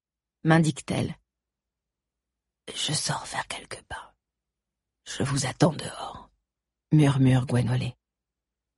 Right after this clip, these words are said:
Je comprends qu'il souhaite être seul un petit moment. Comment pourrait-il en être autrement ?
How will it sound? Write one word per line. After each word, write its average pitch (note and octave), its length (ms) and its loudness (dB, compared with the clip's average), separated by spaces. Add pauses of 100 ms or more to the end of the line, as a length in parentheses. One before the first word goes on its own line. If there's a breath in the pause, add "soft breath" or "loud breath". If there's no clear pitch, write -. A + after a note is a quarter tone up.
(800)
Je F#3 160 6
comprends E3+ 400 0
qu'il E3+ 180 -2
souhaite - 280 -2
être D#3+ 220 0
seul D3 280 2
un C3+ 140 4
petit C3+ 180 0
moment. B2+ 280 4 (1600)
Comment D#3 240 4
pourrait-il C3 400 2
en C3+ 100 6
être C3+ 220 0
autrement ? - 400 -2